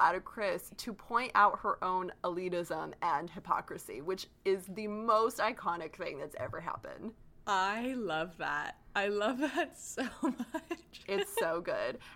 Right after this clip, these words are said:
Speaker 1: And just shout out to Miss Sammy, who also told me that I should look that episode up of The Kardashians. So I very much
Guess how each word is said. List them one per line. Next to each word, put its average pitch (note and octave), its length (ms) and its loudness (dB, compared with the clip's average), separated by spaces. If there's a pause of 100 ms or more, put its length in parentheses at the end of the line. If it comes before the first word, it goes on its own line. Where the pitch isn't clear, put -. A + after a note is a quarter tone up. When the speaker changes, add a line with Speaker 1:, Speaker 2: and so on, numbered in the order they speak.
Speaker 1:
And F#3 520 2 (260)
just E3+ 460 -2 (240)
shout F3 340 4
out G3 360 2 (140)
to E3 440 -2
Miss E3 220 -4
Sammy, C3+ 600 -4
who F3 200 -4
also D3 720 2 (100)
told D#3 220 -4
me D3 120 -6
that C#3+ 120 -4
I D3 80 0
should - 200 -8
look C3 180 -6
that - 160 -2
episode C3+ 360 -6
up - 160 -2
of G3+ 120 -12
The A2+ 80 -4
Kardashians. - 680 -6
So D3+ 100 -4
I D#3 60 -4
very D#3+ 380 0
much B2+ 400 -4